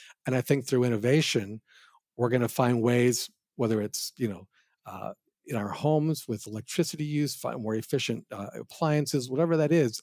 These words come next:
I think it'll be easier for consumers 'cause the innovation will push it that way. Consumers will buy good products that have a better carbon footprint.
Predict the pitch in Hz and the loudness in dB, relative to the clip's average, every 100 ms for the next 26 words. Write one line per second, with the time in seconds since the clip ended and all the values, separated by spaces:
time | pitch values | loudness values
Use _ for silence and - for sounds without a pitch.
0 | _ 120 - 180 160 131 117 113 139 175 | _ -4 -2 0 0 0 0 -4 -2 -2
1 | 156 143 - 120 117 - 117 131 - 113 | 0 -2 -4 -8 -8 -6 -6 -6 -6 -6
2 | 127 120 123 127 - 117 101 - - - | -6 -4 -2 -2 0 -4 -6 -6 -4 -2
3 | 127 - - - - - _ - - _ | -2 -4 -12 -12 -16 -16 _ -20 -20 _
4 | _ 110 - 110 117 123 151 147 131 117 | _ -12 -6 -2 -2 0 0 2 2 4
5 | 123 110 113 - 123 113 135 - - _ | 2 0 -2 -4 -6 -2 -4 -6 -14 _
6 | _ _ 120 113 110 117 117 107 117 117 | _ _ -4 -2 -4 -6 -6 -4 -4 -4
7 | 117 117 113 143 - - | -6 -6 -8 -8 -10 -14